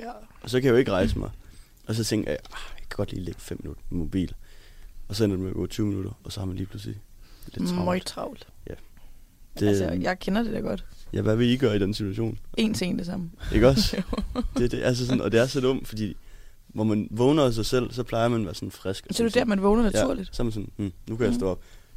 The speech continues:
Speaker 2: Men så ser man, "Okay,
Speaker 1: Ja.
Speaker 2: tyve minutter."
Speaker 1: <laughs> Det kan jeg sagtens. <laughs> Det skal jeg
Speaker 2: Så bliver
Speaker 1: have.
Speaker 2: jeg, så bliver jeg tyve minutter mere frisk, hvis jeg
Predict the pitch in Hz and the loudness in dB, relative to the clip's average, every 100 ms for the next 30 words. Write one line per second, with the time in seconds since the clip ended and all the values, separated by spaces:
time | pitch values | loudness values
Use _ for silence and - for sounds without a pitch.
0 | - - 107 123 156 127 104 - - - | -6 -4 2 4 6 6 4 -2 -14 -20
1 | - - - 127 139 - 107 101 101 - | -20 -20 2 4 6 4 2 2 -2 -12
2 | - - 220 208 190 208 480 - - - | -20 -2 0 2 2 2 2 0 -6 -12
3 | - - - 170 175 185 139 123 - - | -12 -6 0 4 4 6 4 2 -2 -8
4 | - - - 214 349 - - - - 294 | -20 -10 -6 0 0 0 -6 -16 4 4
5 | 208 226 202 175 - - - 202 - 226 | 4 0 0 -2 0 0 0 -2 2 2
6 | - - - - 494 - - 233 202 - | 2 0 0 0 -4 -10 -8 -8 -8 -6
7 | 262 - 214 185 202 151 151 262 285 - | -2 2 2 4 2 6 6 6 2 -6
8 | - 127 - - 143 151 127 - 156 143 | -16 -12 -10 -10 0 0 0 0 2 2
9 | 117 117 127 131 - 127 - - 90 104 | 4 4 4 2 -2 -2 -2 -6 -8 -6
10 | - | -6